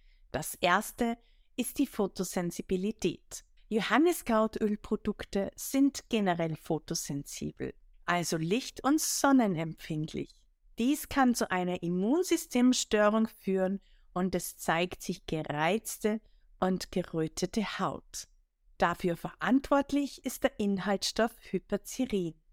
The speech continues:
Besonders bei der Verwendung vom intensiven Rohöl soll eine direkte Sonneneinstrahlung vermieden werden. Das zweite ist der Einkauf. Oftmals wird Johanniskrautöl im Handel bereits mit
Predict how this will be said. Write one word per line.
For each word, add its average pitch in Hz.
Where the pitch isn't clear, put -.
Besonders 262
bei 285
der 277
Verwendung 233
vom 202
intensiven 285
Rohöl 202
soll -
eine 170
direkte 202
Sonneneinstrahlung 165
vermieden 233
werden. 147
Das -
zweite 202
ist -
der 214
Einkauf. 170
Oftmals 320
wird 277
Johanniskrautöl 208
im 226
Handel 185
bereits 175
mit 202